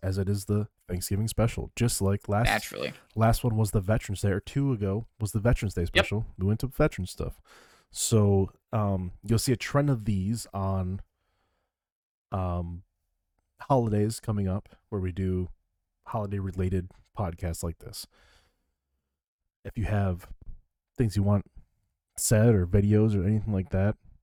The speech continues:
Speaker 1: let us know.
Speaker 2: Yeah,
Speaker 1: Um, obviously,
Speaker 2: submissions are always welcome.
Speaker 1: obviously prior to the holiday, but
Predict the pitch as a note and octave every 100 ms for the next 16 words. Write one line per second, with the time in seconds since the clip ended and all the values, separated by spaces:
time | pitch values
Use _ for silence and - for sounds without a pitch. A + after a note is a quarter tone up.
0 | _ _ _ _ _ _ - G#2 A#2 A2+
1 | B2+ - _ _ _ _ _ _ _ G#2
2 | C#3+ F#2+ - B2 B2+ E3 F#3 G#3 F#3 D#3
3 | E3 F3 F3 D3+ C3 F2 E2+ - B2 A2+
4 | G2+ - - - - F#2 - F#2 F2 E2+
5 | - F2+ G2+ F2 E2+ F2+ _ _ _ _
6 | _ _ _ _ - F#2+ E2+